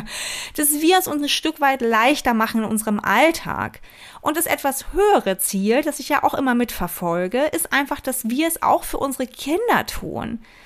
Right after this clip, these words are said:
Ja, und dann die Kindeskinder und für unsere Gesellschaft als Ganzes. Wenn wir Frauen nämlich wissen, was wir wollen, wie wir leben wollen, dann können wir es auch umsetzen. Dann können wir es auch im nächsten Schritt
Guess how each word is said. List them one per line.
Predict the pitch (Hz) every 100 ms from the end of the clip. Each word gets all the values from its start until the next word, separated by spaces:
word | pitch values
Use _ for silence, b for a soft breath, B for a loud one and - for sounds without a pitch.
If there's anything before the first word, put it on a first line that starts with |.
| B B B
Ja, | 233 240 330
und | 277 262
dann | 302 330
die | 285
Kindeskinder | - - 359 359 - - 190 190 -
und | 381 415
für | 339
unsere | 277 285 269
Gesellschaft | 202 220 311 359 302 311 -
als | 247 - -
Ganzes. | 226 349 - 165 -
Wenn | 233 220 208
wir | 330 440
Frauen | - - 247 285 233 175
nämlich | 233 254 254 - 170 190
wissen, | 381 403 190 139 - b b b b b
was | 160 160 254 381 -
wir | 220 190 156
wollen, | 151 92 110 101 b b -
wie | 175 214 415
wir | 427 359
leben | 285 233 208 180 160
wollen, | 107 98 101 113 - 208 b b b b _
dann | 208 311 415
können | - 294 302 269
wir | 269
es | 254 -
auch | 185 196 - _ _ _
umsetzen. | 285 415 370 - - - 160 -
Dann | 208 214
können | 262 381 330
wir | 185
es | - -
auch | 196 320 311
im | 240
nächsten | 269 330 277
Schritt | 262 - 208